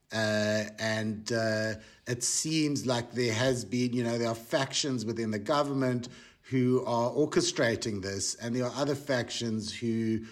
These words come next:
who would support Hajuj and his artists. So,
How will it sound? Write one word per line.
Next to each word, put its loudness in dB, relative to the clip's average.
who 2
would 0
support 2
Hajuj -2
and 0
his -4
artists. -6
So, 0